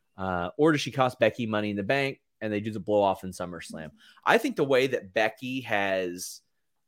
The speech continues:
framed some of her interviews, she said that she wants to win Money in the Bank.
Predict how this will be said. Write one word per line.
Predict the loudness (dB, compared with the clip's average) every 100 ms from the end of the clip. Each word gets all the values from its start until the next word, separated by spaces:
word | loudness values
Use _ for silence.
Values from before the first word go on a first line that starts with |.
| _
framed | -20 -4 0 2 2 -4 -4
some | -2
of | -2
her | -2
interviews, | 0 0 2 2 0
she | -2
said | 0 2
that | 0
she | 0
wants | 0 0
to |
win | 0 0
Money | 0 -2
in | -4
the | -4
Bank. | -6 -6 -14